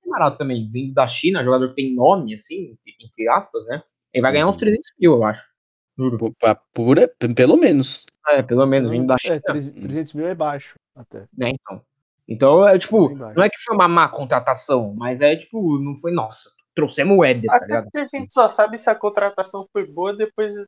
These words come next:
Speaker 4: depois pelo menos de uma temporada, né?
Speaker 1: Não,
Speaker 4: Não
Speaker 1: sim,
Speaker 4: dá
Speaker 1: mas,
Speaker 4: pra
Speaker 1: tipo,
Speaker 4: falar
Speaker 1: não é
Speaker 4: que
Speaker 1: aquela contratação que quando vem você, tipo, "Caraca, a gente trouxe o tal jogador." Entendeu? Tipo,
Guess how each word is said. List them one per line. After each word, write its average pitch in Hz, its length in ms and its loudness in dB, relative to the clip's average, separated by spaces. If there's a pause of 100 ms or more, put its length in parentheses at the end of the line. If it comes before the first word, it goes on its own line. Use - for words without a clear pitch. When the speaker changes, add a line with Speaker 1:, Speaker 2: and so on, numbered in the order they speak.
Speaker 4:
depois 190 480 -8
pelo 202 140 -6
menos 214 280 -10
de 233 40 -10
uma 240 160 -8
temporada, 220 600 -6
né? 143 60 -18 (600)
Speaker 1:
Não, 262 220 4
Speaker 4:
Não 208 60 2
Speaker 1:
sim, 240 180 0
Speaker 4:
dá 240 100 4
Speaker 1:
mas, 160 120 2
Speaker 4:
pra - 60 -14
Speaker 1:
tipo, 175 80 -4
Speaker 4:
falar 180 200 4
Speaker 1:
não 185 160 -2
é 214 40 2
Speaker 4:
que 214 60 -6
Speaker 1:
aquela 208 160 2
contratação 180 720 0
que 160 300 -8 (140)
quando 156 240 -4
vem 151 300 0
você, 202 240 -2
tipo, - 220 -20
"Caraca, 107 480 -6
a 104 40 -8
gente 107 160 -14
trouxe 127 300 -8
o 147 420 -2
tal 147 200 2
jogador." 131 500 2 (960)
Entendeu? 127 360 0
Tipo, 117 440 -4